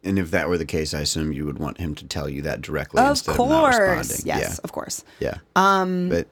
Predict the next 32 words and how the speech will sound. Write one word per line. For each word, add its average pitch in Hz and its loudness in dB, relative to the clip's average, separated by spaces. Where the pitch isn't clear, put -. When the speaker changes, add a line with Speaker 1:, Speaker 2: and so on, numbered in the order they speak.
Speaker 1:
you 87 2
also 80 -2
recognize 76 -2
that 76 -6
that's 78 -2
hard 82 0
for 85 2
a 76 -2
person 80 -2
to 78 -6
figure 80 0
out 69 -4
and 71 -4
express - -4
to - -8
another - -2
Speaker 2:
yes, 339 4
Speaker 1:
person. - 2
Speaker 2:
like, 285 0
he 311 4
might 302 4
not 302 4
even 277 2
know 196 2
if 95 -4
Speaker 1:
Exactly. - 0
Speaker 2:
that's - -4
really 156 2
Speaker 1:
Yeah. 147 0
Speaker 2:
what's 151 -2
going 156 -2
on. - -6